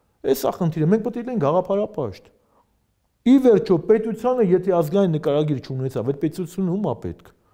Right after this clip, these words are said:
Ամեն ինչ իր ֆունկցիան պետք է ունենա, չէ՞։ Եթե իմ երեխեն, իմ ընտանիքի, իմ ցեղի, իմ ժողովրդի քրիստոնեական գլոբալ առումով ու հայկականության, նաև հունական արժեքներով չապրի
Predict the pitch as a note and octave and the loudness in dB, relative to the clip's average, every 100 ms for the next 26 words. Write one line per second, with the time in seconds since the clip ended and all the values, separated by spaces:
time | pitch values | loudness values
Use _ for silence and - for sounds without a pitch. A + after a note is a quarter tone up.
0 | _ - A#3+ B3+ B3+ C4 C#4 G#3 G3+ G3 | _ 0 2 2 -2 -2 -2 -2 -2 -4
1 | C#3+ A2 G#2+ G2 F#2 F2 E2+ - D3+ G3 | -4 -8 -8 -10 -10 -12 -12 -8 -8 -8
2 | - _ _ _ _ - E3+ F#3 B3 C4 | -14 _ _ _ _ 0 2 4 2 2
3 | C4+ G3+ F3 E3+ C#3 F#2+ - _ _ _ | 4 4 4 2 -4 -6 -12 _ _ _
4 | _ F#3+ A3 A#3 F#3+ E3+ F3+ E3 E3 D#3+ | _ 2 2 2 -4 -2 0 0 -2 -4
5 | D3+ D#3 G3 G#3 - D#3+ D#3+ D3 E3 G#3 | -6 -4 -2 -2 -2 -2 0 0 0 0
6 | C#3+ D#3 D#3 D3+ D3+ D#3+ D#3 B2+ G#2+ - | 2 2 6 4 4 2 2 0 -6 -16
7 | _ - F3 G3 - F#3+ F#3+ F#3 F#3 F#3+ | _ -4 0 2 4 6 6 4 4 2
8 | D3+ D3 C#3 C#3+ C#3 C3+ C3+ C3 B2+ C3 | 2 0 2 4 2 0 0 0 0 0
9 | C#3 C#3 C#3 D#3 D3+ C3 - _ _ _ | -2 -2 -4 -2 -2 -4 -12 _ _ _
10 | C#3 F3 E3+ D3 E3 E3 E3 D#3 A#2 - | 2 2 2 0 0 0 0 -2 -4 -16
11 | _ _ _ _ _ _ _ - D3 D3 | _ _ _ _ _ _ _ -2 0 0
12 | D#3 D#3+ D#3+ D3+ A#2 - _ _ _ _ | -4 -2 0 0 -2 -8 _ _ _ _
13 | _ _ _ _ _ _ - D#3 D#3 D#3+ | _ _ _ _ _ _ -6 2 2 2
14 | B2 | -4